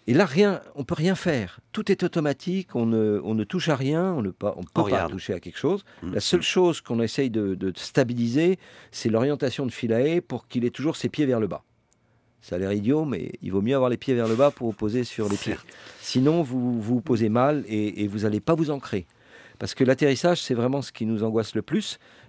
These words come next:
Speaker 1: Là, il faut, euh, il faut ne pas rebondir.
Speaker 2: Oui.
Speaker 1: Donc, on a un système anti-rebond.
Speaker 2: Oui.
Speaker 1: Et il f-, donc, on va
Speaker 2: Et il s'amarrait, rapidos.
Speaker 1: envoyer les harpons dans le, dans le, deux harpons, au
Speaker 2: Oui.
Speaker 1: cas où il y en a un qui marche pas.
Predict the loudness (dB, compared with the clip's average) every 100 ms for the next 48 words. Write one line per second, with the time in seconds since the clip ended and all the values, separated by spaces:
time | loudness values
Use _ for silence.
0 | 2 4 4 0 2 4 4 0 -2 0
1 | 2 0 -4 -6 -10 _ -14 -6 0 0
2 | 0 0 2 2 0 -4 -4 -8 -10 _
3 | _ _ -6 0 0 0 -2 -2 -6 -8
4 | -6 -6 -6 -4 -2 -2 -4 _ -14 -12
5 | -12 _ -20 -20 -20 _ 0 2 2 -4
6 | -6 -4 -4 -2 0 0 -2 _ _ _
7 | 2 2 2 2 2 0 -2 -4 -4 -2
8 | 0 -2 2 4 6 6 4 2 -4 -6
9 | -8 -12 0 2 4 4 4 2 0 0
10 | 0 -2 0 4 4 2 -6 -6 -10 -8
11 | 0 0 2 0 -2 -4 -6 -2 0 0